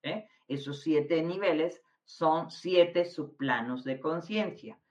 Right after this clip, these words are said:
Ok. Cuando estamos haciendo este paso de la tercera a la quinta, donde te digo que en la cuarta opera a nivel energético, a nivel del astral,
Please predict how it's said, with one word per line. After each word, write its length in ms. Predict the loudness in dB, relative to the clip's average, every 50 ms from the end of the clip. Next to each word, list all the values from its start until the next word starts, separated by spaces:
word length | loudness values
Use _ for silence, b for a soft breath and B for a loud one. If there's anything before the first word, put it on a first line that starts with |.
| _ _
Ok. 240 | -6 -6 -6 -4 -4 -4 -4 -4 -8 _ b b b b b b
Cuando 320 | 6 8 10 10 10 8 2
estamos 360 | 2 2 2 2 2 0 -4
haciendo 440 | -6 -6 -4 -4 -4 -2 -2 -4 -6
este 240 | -6 -2 -2 -2 -2
paso 500 | 0 6 8 8 8 8 4 -2 -2 -2
de 140 | 0 0
la 160 | -2 -2 -4 -4
tercera 560 | -6 -8 -8 -4 -2 0 2 4 6 6 6
a 40 | 6
la 220 | 4 0 -2 -2
quinta, 420 | -4 -6 -4 -4 -4 -4 -6 -6
donde 280 | -4 -6 -6 -6 -6 -8
te 160 | -8 -8 -8
digo 320 | -8 -8 -4 -4 -4 -4 -2
que 80 | -4
en 120 | -2 -2 -2
la 220 | -2 -4 -6 -4
cuarta 600 | -2 4 6 8 8 8 6 4 -4 -8 -8 -8 b b b b b b 0
opera 720 | 2 2 2 2 0 0 0 2 2 2 0 0 -6 -8 -2
a 140 | 0 2 2
nivel 320 | 2 2 2 2 2 2
energético, 960 | 2 0 -2 -4 -4 -6 -2 0 0 0 0 -6 -12 -14 -10 -10 -10 -10 -8 -4
a 120 | -2 -2
nivel 420 | -2 0 -2 0 0 0 0 0 0
del 160 | -2 -2 -2
astral, 560 | -4 -6 -6 0 2 4 4 4 2 -2 -8